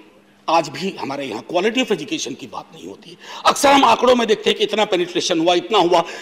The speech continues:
ये नहीं देखते कि गुणवत्ता पे कितना काम हुआ, Access पे कितनी बात हो रही है। अभी कोरोना के दौरान digital education ने कैसे फिर से privileged को और प्रिविलेज बनाया, बाकियों से सब कुछ छीन लिया। अभी बताऊं,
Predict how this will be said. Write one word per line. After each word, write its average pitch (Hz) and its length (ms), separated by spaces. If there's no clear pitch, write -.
ये 247 140
नहीं 330 160
देखते - 280
कि 208 120
गुणवत्ता 185 400
पे 190 120
कितना 185 260
काम 190 200
हुआ, 185 160
Access - 360
पे 381 100
कितनी 233 280
बात 214 240
हो 226 60
रही 208 200
है। 202 140
अभी 226 180
कोरोना 247 400
के 254 140
दौरान 226 340
digital 214 460
education 208 520
ने 277 80
कैसे - 460
फिर 302 180
से 247 160
privileged 269 500
को 269 80
और 233 120
प्रिविलेज 196 400
बनाया, 196 460
बाकियों 185 360
से 196 140
सब 190 220
कुछ 202 160
छीन 202 200
लिया। 190 280
अभी 190 200
बताऊं, 180 420